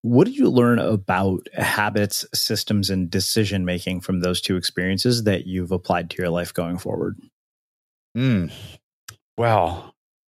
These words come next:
Speaker 2: that, that's, that's like a diving board into the whole <laughs> flying thing, because look at how, I don't know what the numbers are, but, you know, there's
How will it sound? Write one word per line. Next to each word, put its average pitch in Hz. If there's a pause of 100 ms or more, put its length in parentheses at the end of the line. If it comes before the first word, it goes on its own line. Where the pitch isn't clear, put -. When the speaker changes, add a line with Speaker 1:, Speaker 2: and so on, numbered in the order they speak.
(140)
Speaker 2:
that, 98 (200)
that's, - (720)
that's 110
like 101
a 85
diving 98
board 85 (140)
into 98
the 87
whole 98
<laughs> -
flying 113
thing, 90
because 98 (580)
look 151
at 123 (180)
how, 151 (100)
I 147
don't 147
know 139
what 117
the 98
numbers 104
are, 85
but, 87
you 120
know, 101
there's 82